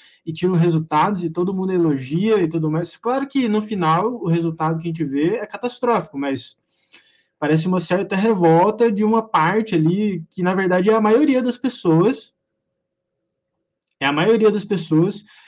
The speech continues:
e uma espécie de movimento de ciência aberta. Se você pensar bem, é uma participação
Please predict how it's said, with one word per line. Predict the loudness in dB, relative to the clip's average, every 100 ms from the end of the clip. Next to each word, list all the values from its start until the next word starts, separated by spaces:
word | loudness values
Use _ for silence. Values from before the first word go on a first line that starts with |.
| _ _
e | 0
uma | 2
espécie | 2 0 0 0
de | 2
movimento | 4 4 4 2
de | 0
ciência | 0 2 2 2 0
aberta. | 0 2 2 0 -4 -10 _ _ _ -20 -14
Se | -2
você | 0 0 -2
pensar | -2 0 0
bem, | 2 4 4 2
é | 2
uma | 0 2
participação | 0 -2 -4 -4 -4 -2 0 0 -4